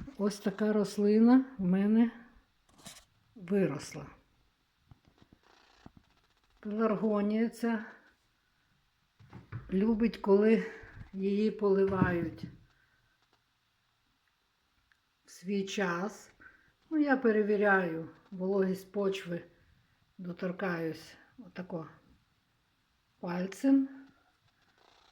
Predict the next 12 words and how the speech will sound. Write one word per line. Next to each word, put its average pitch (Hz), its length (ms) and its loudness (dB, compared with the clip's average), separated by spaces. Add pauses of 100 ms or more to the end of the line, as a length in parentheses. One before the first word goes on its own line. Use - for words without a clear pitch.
(200)
Якщо 190 800 -4
верхній 202 560 0
слой 196 340 -2
сухий, 214 760 -4 (1000)
то 196 500 2
я 233 300 4
її 262 240 10
поливаю. 220 680 2 (400)
<clears throat> - 880 -10
Коли 226 240 4
вкорінюється 247 1000 6 (880)
пагін, 240 580 6